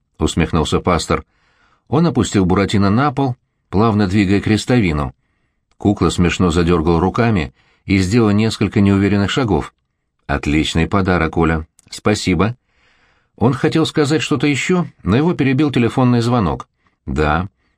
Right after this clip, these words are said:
негромко промолвил пастор, поднеся мобильник к уху. По мере того, как он слушал абонента, лицо его нахмурилось,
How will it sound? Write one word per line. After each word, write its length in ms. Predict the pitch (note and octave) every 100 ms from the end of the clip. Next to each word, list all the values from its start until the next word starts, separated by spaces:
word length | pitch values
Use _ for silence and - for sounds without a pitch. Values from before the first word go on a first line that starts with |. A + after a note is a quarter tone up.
| _ -
негромко 560 | E2 E2 F#2 E2 E2+
промолвил 500 | D2+ E2 F2 E2 E2
пастор, 420 | B2 A2+ - C2+ - _ _ _ _ _
поднеся 460 | F#2+ F2 G2 - F#2+
мобильник 480 | F#2+ F2 F2+ F2 -
к 120 | G2+
уху. 340 | E2+ - E2 - _ _ _ _
По 120 | C#2+
мере 260 | D#2 E2 E2+
того, 280 | F#2 F2+
как 140 | - F2
он 80 | E2
слушал 360 | F2+ E2+ F2
абонента, 600 | E2 E2+ F2+ G2 G2+ A2 - _ _ _
лицо 340 | - F2 - G2
его 200 | E2+ F2
нахмурилось, 800 | F2 - F#2+ G2 A2+ B2+ B2+